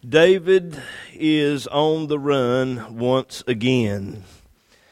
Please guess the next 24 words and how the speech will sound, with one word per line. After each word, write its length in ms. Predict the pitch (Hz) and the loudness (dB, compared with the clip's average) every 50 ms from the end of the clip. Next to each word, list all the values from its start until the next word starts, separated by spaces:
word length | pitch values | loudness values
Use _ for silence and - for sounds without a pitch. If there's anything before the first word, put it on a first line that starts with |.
| _ _ _ _ _ - | _ _ _ _ _ -2
And 240 | 113 120 123 113 | 0 0 2 2
this 260 | 135 156 165 - - - | 2 0 0 0 -2 -6
time 480 | - - 147 143 143 143 147 143 135 | -2 0 2 2 4 2 2 0 0
it's 220 | 131 131 - - 127 | -2 -4 -6 -6 -4
not 340 | 139 139 143 147 139 - | 0 2 2 2 2 0
from 220 | - 139 135 131 131 | -4 -6 -4 -4 -4
a 60 | 123 | -4
threatening 600 | - - 135 139 139 135 - 120 117 117 113 110 | -4 -2 -2 0 0 0 -2 -4 -6 -8 -6 -8
Saul, 640 | - - - 147 139 127 113 107 104 107 113 120 120 | -10 -6 0 2 4 4 4 4 4 2 0 0 -2
but 240 | 110 113 113 107 104 | -2 -2 -4 -2 -4
it's 160 | 110 - - | -6 -8 -8
from 300 | - - 117 117 117 113 | -6 -2 -2 0 0 0
his 180 | 117 110 104 | -2 -2 0
own 320 | 120 127 131 135 135 131 120 | 0 0 0 0 -2 -4 -8
son, 640 | - - - 120 120 123 120 120 120 120 117 110 - _ _ _ _ _ _ | -8 -6 -4 -2 -2 0 0 0 -2 -4 -6 -8 -12 _ _ _ _ _ _
Absalom. 920 | - 107 113 117 113 95 - - - 101 92 87 90 92 98 104 107 110 _ _ _ _ _ _ _ _ _ _ _ _ _ _ _ _ _ _ _ _ _ _ _ _ _ _ - | 0 2 2 2 2 0 -4 -12 -10 -10 -8 -8 -10 -12 -14 -16 -20 -20 _ _ _ _ _ _ _ _ _ _ _ _ _ _ _ _ _ _ _ _ _ _ _ _ _ _ -2
Absalom 920 | 135 147 175 202 196 - - - 196 196 196 190 190 185 180 180 170 160 - - - - - - - - - - - - - - | 2 4 4 4 2 0 -2 0 2 4 4 4 4 4 0 -2 -6 -8 -10 -14 -16 -16 -16 -16 -16 -16 -18 -18 -20 -20 -20 -8
was 240 | 120 143 143 135 107 | -2 0 0 0 0
David's 800 | 104 127 160 165 170 165 156 135 151 151 143 123 - - - - | 2 4 6 6 6 4 4 2 -2 -4 -4 -6 -10 -14 -14 -14
second 560 | - - - - 170 170 160 - - 143 - - | -14 -8 0 4 4 4 4 2 -4 -8 -8 -8
son. 600 | - - - 131 135 123 113 104 107 113 117 110 | -10 -6 -2 0 0 2 2 0 -2 -2 -4 -2
He 180 | 127 143 139 | -2 -2 -2
hated 640 | 123 - 151 160 165 180 175 165 156 143 123 107 101 | -2 0 2 4 4 4 4 2 0 -2 -6 -4 0
David 680 | 143 147 156 151 147 131 101 101 110 110 107 98 92 | 2 4 4 4 4 2 -2 -6 -8 -8 -8 -10 -14